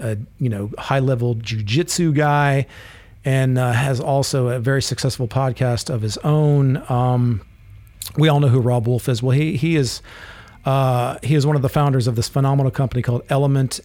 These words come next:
and he was kind enough a while back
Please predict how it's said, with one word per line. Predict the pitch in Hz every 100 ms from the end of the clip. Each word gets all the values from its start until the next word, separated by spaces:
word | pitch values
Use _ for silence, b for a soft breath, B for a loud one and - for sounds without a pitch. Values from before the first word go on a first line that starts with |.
| -
and | 123 123 120 120 117 123 -
he | - 139
was | 123
kind | - 143 143
enough | 135 135 127 - - - - - - - -
a | -
while | 110 123 143 143 127
back | 127 143 110 -